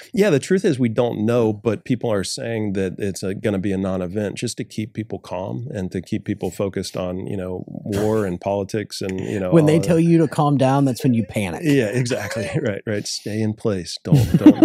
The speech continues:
Speaker 1: move. Yeah,
Speaker 2: <laughs>
Speaker 1: everything's gonna be okay. Yeah, okay. Um, yeah, so we don't know exactly what's gonna happen with a geomagnetic pole reversal. And again, we're way overdue. And, um,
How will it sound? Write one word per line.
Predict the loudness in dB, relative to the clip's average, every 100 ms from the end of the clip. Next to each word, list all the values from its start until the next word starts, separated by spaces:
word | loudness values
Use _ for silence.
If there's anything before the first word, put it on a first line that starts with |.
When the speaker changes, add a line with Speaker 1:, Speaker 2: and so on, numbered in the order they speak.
| 6
Speaker 1:
move. | 6 6 6 6
Yeah, |
Speaker 2:
<laughs> | 4
Speaker 1:
everything's | 6 4 6 4 6
gonna | 4 4 4
be | 4
okay. | 4 2 2 2 0
Yeah, | 0 0 -2
okay. | 0 -2 -2 -4 -4 -6 -18 -18 -8
Um, | -4 0 0 -2 -6 -10 -2
yeah, | 2 2
so | 0 -2
we | -2 0
don't | 2 2
know | 2 2
exactly | 0 -2 -6 -4 -4
what's | -2 -4
gonna | -4 -6
happen | -6 -6 -6
with | -6
a |
geomagnetic | -6 -6 -4 -6 -6 -8 -10
pole | -8 -8
reversal. | -6 -8 -10 -8 -8 -4
And | -4 -4 -6 -10 _ _ _ _ _ -6
again, | 0 2 2
we're | 0
way | 0 2 4 4
overdue. | 2 0 -4 -8 -10 -12 -6
And, | -4 -4 -6 -10 -20 -20 -16 -6
um, | -2 0 -2 -2 -4